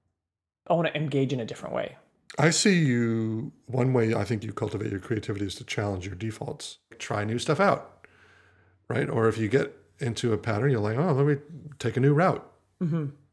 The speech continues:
Speaker 2: Or let me change the way I'm gonna have this conversation.
Speaker 1: What's an example of how you've seen me do that?
Speaker 2: Oh, sheesh. Uh,
Speaker 1: I just
Speaker 2: in, in
Speaker 1: imagine
Speaker 2: teaching.
Speaker 1: Oh, try something new.
Speaker 2: Yeah, try
Speaker 1: Yeah.
Speaker 2: something new. Um, have never played this game this way before.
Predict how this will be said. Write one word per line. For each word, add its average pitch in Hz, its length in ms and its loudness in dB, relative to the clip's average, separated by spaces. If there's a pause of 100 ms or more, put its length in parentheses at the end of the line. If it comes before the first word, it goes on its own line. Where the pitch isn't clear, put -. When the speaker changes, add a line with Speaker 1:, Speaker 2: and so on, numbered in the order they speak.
(140)
Speaker 2:
Or 104 180 -2
let 104 120 -4
me 104 280 -2 (580)
change 131 300 4
the 117 60 0
way 123 100 2
I'm 117 80 2
gonna 117 120 2
have 113 140 2
this 110 140 0
conversation. 123 720 0 (100)
Speaker 1:
What's 262 160 -4
an 330 80 -2
example 277 420 0
of 226 80 0
how 240 120 -2
you've 226 180 -2
seen 220 180 -2
me 208 60 0
do 165 160 -2
that? 135 320 -6 (720)
Speaker 2:
Oh, 127 500 -2
sheesh. 143 840 -4
Uh, 110 440 -4 (200)
Speaker 1:
I 214 60 -6
just 156 160 -2
Speaker 2:
in, 180 60 0
in 185 60 -2
Speaker 1:
imagine 147 220 4
Speaker 2:
teaching. 151 560 0 (640)
Speaker 1:
Oh, 165 320 2
try 156 220 -2
something 139 260 -4
new. 113 300 -8
Speaker 2:
Yeah, 180 140 -2
try - 180 -4
Speaker 1:
Yeah. 104 60 -2
Speaker 2:
something 113 300 -2
new. 135 460 0
Um, 101 460 -6 (1080)
have 117 180 -2
never 110 200 4
played 113 220 0
this 107 160 -2
game 117 200 -2
this 113 140 -4
way 120 140 -2
before. 156 420 -4